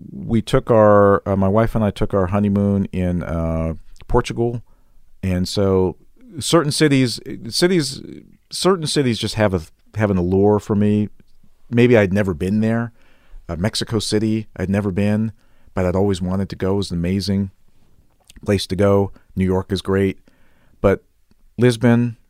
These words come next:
and Porto, uh, in Portugal, uh, there's something about those places that just, uh, just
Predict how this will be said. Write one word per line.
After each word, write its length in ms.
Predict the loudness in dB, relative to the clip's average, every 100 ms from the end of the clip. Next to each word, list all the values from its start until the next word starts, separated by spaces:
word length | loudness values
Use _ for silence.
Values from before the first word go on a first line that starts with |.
| _ _ _ _ _ _ _ -20 _ -6
and 220 | -4 -4
Porto, 500 | -2 -2 0 -4 -6 -14 _ _ _ _
uh, 240 | -8 -8 -6
in 240 | -6 -6 -6
Portugal, 800 | -6 -6 -8 -8 -6 -4 -6 -12 _ -12
uh, 220 | -10 -12 -16 _ _ _ _ _ _ _ _ _
there's 220 | -2 -2
something 400 | -2 -4 -2 -4
about 320 | -4 -4 -4 -6
those 420 | -4 -4 -4 -8 -16
places 500 | _ -8 -6 -10 -10
that 120 | -12 -12
just, 340 | -12 -12 -12
uh, 300 | -10 -10 -12 -16 _ _ _ _ _ _ _ _ _ _ _
just 280 | -8 -8